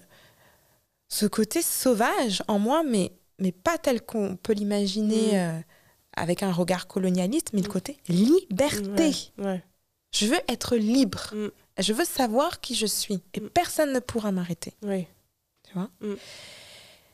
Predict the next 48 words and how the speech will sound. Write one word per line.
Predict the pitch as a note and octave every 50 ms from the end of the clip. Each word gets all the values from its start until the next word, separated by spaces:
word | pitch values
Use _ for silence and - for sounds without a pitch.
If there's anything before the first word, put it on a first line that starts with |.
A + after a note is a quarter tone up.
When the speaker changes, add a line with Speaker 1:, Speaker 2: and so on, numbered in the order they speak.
| _ -
Speaker 1:
Elle | - F3+
m'a | F3
dit, « | F#3+ G#3+
Va | G#3 G3+
avoir | F3+ F#3+ F3+
cent | - - G3+ F#3+ G3
ans. » | F#3
Et | E3+
je | D#3
dis, « | D#3+ D#3
Ben, | E3+ - -
j'y | - - - - - -
retourne, | D#3 - - - - C4 B3+ A3
en | E3+
fait. » | - - - F#3 - - -
Et | - G3+
ça | - -
a | G#3
été | G3+ G3 -
un | C4 C#4 B3 G#3
parcours, | F#3+ - G3 F3+ - - - - A#3+ C4 - - - _ _ _ _ _ _ _ _ -
quand | - F#3+
même, | D#3+ F3+ A#3 B3+
du | A#3 A3
combattant, | - - A3 G#3 G3 F#3+ F#3 - G3 G#3 A#3+ _ _ _ _ _ _ _ -
parce | - F#3+ F3 -
qu'il | - G3 -
faut | - F#3+
savoir | F3 - F#3+ F3+ F3+ G3+ G3+ - -
qu'à | - G3 F#3 F3+ F3 E3+ E3+ E3+ E3+ F3 - - E3+ E3+
l'époque, | E3 E3 - - A3+ B3 B3 - - - - _ _ _ -
c'était | - - -
pas, | - - A3+ B3+ C4+ C4+ B3 A3 F#3+ - -
c'est | - - F#3+
pas | - E4
comme | F4 - C4+ A3+ A3+
aujourd'hui | A#3 A3 A3 A3 G#3+ A#3 A#3+ B3+
où | B3
là, | A#3 A3+
maintenant, | A#3 G#3+ G3 F#3+ G3 G#3 G#3+ G#3+
la | G3+
Speaker 2:
Oui. | G3 F#3+
Speaker 1:
diaspora, | F#3+ F#3+ F3+ - - - G3+ F#3 F#3+ G3+ G3+ G3+ G#3
tout | - -
le | G#3
monde | G3+ G#3 G#3 G3
veut | G3
retourner | F#3 - - G#3 G3 F#3+ G3 G3+ G3+